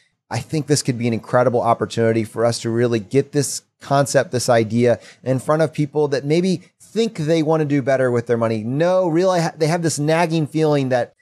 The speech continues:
there's something that they don't know that they should be doing, but they don't know where to start, and it seems a little bit intimidating. This is going to be the easiest way that we have ever had to start a conversation, and it will transform your life.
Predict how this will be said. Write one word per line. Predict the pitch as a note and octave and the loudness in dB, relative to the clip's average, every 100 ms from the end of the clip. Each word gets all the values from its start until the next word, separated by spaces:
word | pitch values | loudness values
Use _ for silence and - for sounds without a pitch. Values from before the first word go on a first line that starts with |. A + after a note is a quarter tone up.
| _ | _
there's | - C3 | -2 -2
something | - D#3+ D3+ E3 | 0 -2 -2 0
that | C#3+ C3+ | 0 0
they | C#3 | -2
don't | B2+ C#3+ C3 | 0 0 0
know | C3 C3 C3+ | 0 2 2
that | B2 - | -2 -4
they | A#2 | -4
should | - C#3+ A#2 | -2 -2 -2
be | B2+ | -2
doing, | A#2 B2+ B2+ | 0 0 0
but | B2 | -2
they | B2 | -2
don't | A2+ C#3 | 0 0
know | C3+ B2+ | 0 2
where | B2 | 2
to | A#2 | 0
start, | G#2 - B2+ C3 | -2 0 2 2
and | |
it | A#2 | -2
seems | - C#3 B2+ | -2 -2 0
a | |
little | B2 A#2+ | 0 0
bit | B2 | 0
intimidating. | A2+ A#2+ B2 C3+ C3+ D3 - _ _ - | -2 -2 2 2 2 -2 -10 _ _ -2
This | E3+ F#3 | 0 0
is | F3 | -2
going | - F3+ E3 | 0 0 0
to | C#3+ | -2
be | |
the | C#3+ C#3 - _ - | -4 -4 -12 _ -6
easiest | A3 A3+ E3+ F#3 E3+ C#3 | 0 2 4 2 2 2
way | C#3 B2+ | 2 4
that | A#2+ C3 | 2 0
we | C3 | 0
have | B2 - | 0 -2
ever | F3 F3 F3+ | 0 2 2
had | C#3 A#2+ G#2+ | 4 2 0
to | |
start | G2+ C#3+ C#3+ | -4 0 0
a | C3 | 2
conversation, | C3 C3 A#2+ C3 C3 D3+ C#3 - - A2+ | 0 0 0 0 0 0 -4 -6 -20 -4
and | D3+ C#3+ - - | 0 0 -4 -4
it | G3+ | 0
will | B3 | 0
transform | - E3+ D3 C3 B2+ | 2 2 2 0 -2
your | A2 | 0
life. | G2 E2+ - | -2 -4 -12